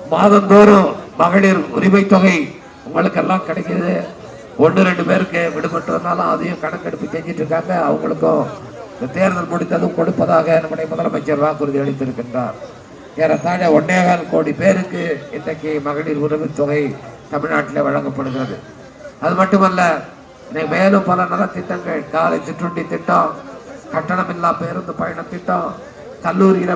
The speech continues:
படிக்கிற நம்முடைய பெண்களுக்கு புதுமை பெண் திட்டம் என்று அடுக்கடுக்காக நலத்திட்டங்களை வழங்கி கொண்டிருக்கிற நம்முடைய முதலமைச்சர் அவர்கள் இன்றைக்கு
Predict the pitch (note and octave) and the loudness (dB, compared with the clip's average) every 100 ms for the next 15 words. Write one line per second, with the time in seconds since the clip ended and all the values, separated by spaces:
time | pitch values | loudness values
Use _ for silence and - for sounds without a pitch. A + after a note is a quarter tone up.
0 | F3 F3+ F3+ E3+ E3 D#3+ D#3+ E3 F3+ F3+ | -4 -6 -6 -8 -6 -6 -6 -8 -6 -8
1 | F3 E3 F3 F3+ F3+ F3 E3 E3+ E3 F3+ | -8 -8 -6 -4 -4 -6 -6 -8 -2 -2
2 | E3+ C#3+ - - - - E3+ E3+ D#3+ G3 | 0 -4 -10 -18 -18 -8 -4 0 2 2
3 | G3+ G3 F#3+ F#3+ F#3 F3 F3 F#3+ G3 G3 | 2 0 -2 -2 -4 -2 -2 -4 -2 -2
4 | F#3 F#3 F3 D#3 - - - - - C#3+ | -2 -4 -6 -10 -16 -20 -20 -18 -6 -2
5 | E3+ G3 G3 F#3+ F#3 F3+ F3+ F3 F3 E3+ | 0 0 2 2 0 -2 -6 -8 -6 -6
6 | E3+ E3+ F#3 F3 - F3 F#3 F#3+ G3 - | -4 -4 -2 -4 -6 -4 -2 0 0 -2
7 | - - - - - E3+ E3+ D#3 | -8 -14 -18 -16 -12 -6 -6 -6